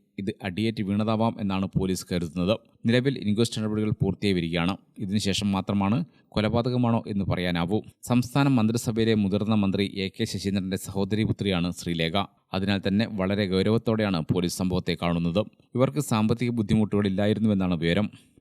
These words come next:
മറ്റു തരത്തിലുള്ള മാനസിക ബുദ്ധിമുട്ടുകളാണോ എന്നും പോലീസ് പരിശോധിച്ചു വരികയാണ്.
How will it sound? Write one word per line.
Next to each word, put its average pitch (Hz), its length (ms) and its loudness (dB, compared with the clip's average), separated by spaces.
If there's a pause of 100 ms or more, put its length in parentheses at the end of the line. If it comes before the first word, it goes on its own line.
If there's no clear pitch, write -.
(140)
മറ്റു 107 320 -2
തരത്തിലുള്ള 110 360 0 (120)
മാനസിക 104 340 0 (100)
ബുദ്ധിമുട്ടുകളാണോ 101 680 2 (140)
എന്നും 101 260 0
പോലീസ് 90 320 2
പരിശോധിച്ചു 92 440 0
വരികയാണ്. 85 320 0